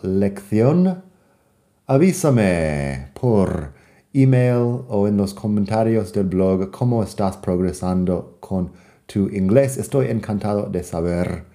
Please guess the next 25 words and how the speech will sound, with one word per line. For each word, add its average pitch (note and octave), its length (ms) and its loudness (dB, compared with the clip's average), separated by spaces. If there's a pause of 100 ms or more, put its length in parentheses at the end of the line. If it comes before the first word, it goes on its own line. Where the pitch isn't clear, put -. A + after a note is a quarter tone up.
(360)
de E2+ 140 -4
ti. - 520 -2 (580)
Pásate G#2+ 520 0
por G2+ 460 -2
la G2 120 2
web F2+ 340 2
madridingles G#2 760 2
punto G2+ 320 -2
net G#2 340 -2
y F#2+ 80 -2
aprende G2 400 0
más F#2 240 0
inglés F2 400 -2 (380)
punto E3 300 2
com C3 200 2
para A2+ 180 0
mucho A2 400 -2
más G2 360 0
contenido. F#2+ 720 0 (300)
Suscríbete C#3 680 2
a G#2 100 -4
mis G#2+ 220 0
lecciones F#2+ 520 0
por - 400 -4 (440)
email. F#2+ 480 2